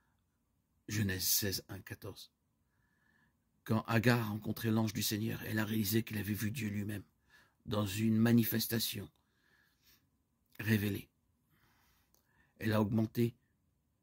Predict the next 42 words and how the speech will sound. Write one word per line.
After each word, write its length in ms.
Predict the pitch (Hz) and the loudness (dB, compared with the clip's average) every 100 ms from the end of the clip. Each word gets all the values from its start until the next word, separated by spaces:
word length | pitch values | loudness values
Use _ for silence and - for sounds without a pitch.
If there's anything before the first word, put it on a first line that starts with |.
| - | -2
également 640 | 120 120 113 117 117 113 - _ _ _ | 2 4 4 4 2 0 -8 _ _ _
et 160 | - 120 | 0 4
réalisé 540 | 117 117 120 98 95 | 4 6 4 2 -4
que 160 | - 110 | -6 -6
Dieu 340 | 98 107 110 | -4 2 2
éternel 500 | 104 107 101 110 98 - - - _ _ _ _ _ _ - - | 2 -2 -2 -2 -4 -10 -20 -20 _ _ _ _ _ _ -18 -10
était 180 | 113 107 | -4 0
là 140 | 104 | 0
pour 160 | 104 104 | 0 -2
la 80 | 101 | -2
sauver. 400 | - 98 117 - _ _ _ _ _ - | -2 -4 -6 -12 _ _ _ _ _ -14
Psaume 320 | - - 98 | -6 -2 -2
quatre-vingt-dix, 580 | 95 - 98 95 95 - | -4 -8 -8 -6 -4 -4
un, 140 | 110 104 | -8 -10
trois. 320 | - 107 - | -12 -16 -8
La 100 | 104 | 0
nature 280 | 107 113 120 | 0 4 4
de 100 | 123 | 4
Dieu 360 | 117 127 131 123 | 4 4 4 4
est 180 | 113 107 | 2 0
sans 180 | - | -2
commencement 420 | 113 117 117 - 117 | -2 -2 -2 -2 -2
ni 120 | 113 | -2
fin, 220 | - 101 | -2 -6
libre 520 | 98 101 110 104 107 | -2 4 6 6 4
de 100 | 101 | -2
toutes 240 | 107 110 - | -4 -6 -8
les 80 | |
contraintes 380 | 110 110 - 113 | -6 -6 -4 -6
du 120 | 107 | -6
temps. 200 | - 95 - _ _ _ _ _ _ _ - | -12 -14 -16 _ _ _ _ _ _ _ -2
Et 60 | 113 | 4
il 80 | 117 | 4
contient 320 | 123 117 127 | 4 2 2
en 60 | 127 | 2
lui-même 280 | 135 101 | 2 2
la 80 | 107 | -2
cause 280 | - 110 107 | -2 -4 0
même 200 | 113 113 | 0 0
du 140 | 113 | -2
temps 180 | - 113 | -6 -4
lui-même. 300 | 113 104 85 | -4 -4 -8